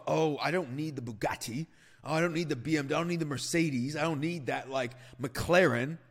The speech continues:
right? "I don't need it. I'm, I'm, uh, money's not a thing to me." No, no, no. I'm not telling you to think like this, all right? I'm gonna bash you over the head a couple times so I really drive this point home.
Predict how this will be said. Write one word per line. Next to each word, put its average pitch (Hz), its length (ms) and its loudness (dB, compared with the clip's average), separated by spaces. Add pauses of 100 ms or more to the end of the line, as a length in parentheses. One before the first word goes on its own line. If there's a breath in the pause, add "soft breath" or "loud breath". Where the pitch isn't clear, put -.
(320 loud breath)
right? 135 320 4 (160)
"I - 80 -4
don't 147 220 -2
need 143 240 -2
it. 117 80 -4
I'm, 131 200 -6
I'm, 143 200 -6 (100)
uh, 135 60 -6 (100)
money's 170 300 -4
not 147 160 -4
a - 20 -14
thing 143 300 -6
to 123 80 -8
me." 95 120 -10
No, 170 140 -4
no, 156 60 0
no. 95 100 -6 (260)
I'm 127 60 -14
not 165 180 -4
telling 170 320 -8
you 120 140 -2
to 117 40 -8
think 131 220 -6
like 101 180 -10
this, - 200 -12
all 95 80 -8
right? 120 180 0
I'm - 300 -14
gonna 135 100 -2
bash 151 380 4
you 165 60 2
over 147 100 0
the 139 40 2
head 135 120 2
a 131 40 -6
couple 123 220 -4
times 123 280 -4
so 123 80 0
I - 20 0
really 117 340 -2
drive 117 220 2
this 113 100 -8
point 113 200 -6
home. 101 160 -4